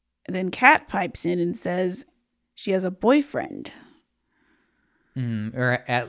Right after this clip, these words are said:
Speaker 2: yeah, had, had a boy-, had a boyfriend while on the show.
Speaker 1: I think Reality Steve mentioned something about her having someone before and someone right after the show,
Speaker 2: <laughs>
Speaker 1: so there may be truth to this.
Speaker 2: Potentially the same person?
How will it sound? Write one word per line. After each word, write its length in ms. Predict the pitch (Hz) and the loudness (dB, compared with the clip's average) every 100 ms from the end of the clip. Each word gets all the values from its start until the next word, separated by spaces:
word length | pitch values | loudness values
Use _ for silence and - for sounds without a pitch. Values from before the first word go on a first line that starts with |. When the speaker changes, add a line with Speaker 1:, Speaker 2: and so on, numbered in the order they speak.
| - | -10
Speaker 2:
yeah, 260 | 147 127 98 | -4 -2 0
had, 300 | - 131 - | 0 0 -2
had 280 | - 160 160 | -2 2 2
a 60 | |
boy-, 380 | 139 139 139 120 - - | 2 2 2 -2 -8 -18
had 180 | - 147 | -4 -2
a 20 | |
boyfriend 680 | 143 147 135 131 127 117 113 | 2 0 0 -2 -2 -4 -2
while 260 | 117 113 | 2 2
on 280 | 110 104 104 | 2 0 -2
the 100 | 92 | -4
show. 280 | - - - - _ _ _ _ _ _ _ _ _ _ _ _ _ _ _ _ - | -8 -12 -16 -20 _ _ _ _ _ _ _ _ _ _ _ _ _ _ _ _ -4
Speaker 1:
I 80 | 208 | 4
think 200 | 262 285 | 6 6
Reality 320 | 247 226 214 | 6 6 4
Steve 200 | 220 185 | 2 0
mentioned 360 | 185 190 175 - | 2 2 0 -2
something 340 | 180 214 180 | -2 -2 -2
about 320 | 180 180 175 | 0 2 2
her 180 | 190 185 | 0 0
having 440 | 190 175 165 160 - | 0 -2 -2 -4 -4
someone 320 | - 185 175 | -6 -4 -4
before 360 | 175 - 185 | -6 -4 -2
and 120 | 175 170 | -2 -2
someone 240 | 175 165 | -4 -2
right 160 | 165 160 | 0 0
after 300 | 160 - 165 | -2 -4 -6
the 80 | 151 | -4
show, 340 | - 151 143 | 0 2 4
Speaker 2:
<laughs> 0 | |
Speaker 1:
so 440 | - 180 165 160 - - _ _ _ - - - | 2 -2 0 -2 -4 -10 _ _ _ -20 -20 -8
there 100 | 180 | -2
may 140 | 170 196 | 0 0
be 140 | 214 | -2
truth 300 | - 233 220 | 0 0 2
to 80 | 151 | 2
this. 20 | 131 | 4
Speaker 2:
Potentially 360 | - 135 131 131 | 4 4 2 0
the 140 | 120 | 0
same 280 | 120 131 151 | 2 2 4
person? 580 | 185 185 214 208 226 | 4 4 -2 0 -2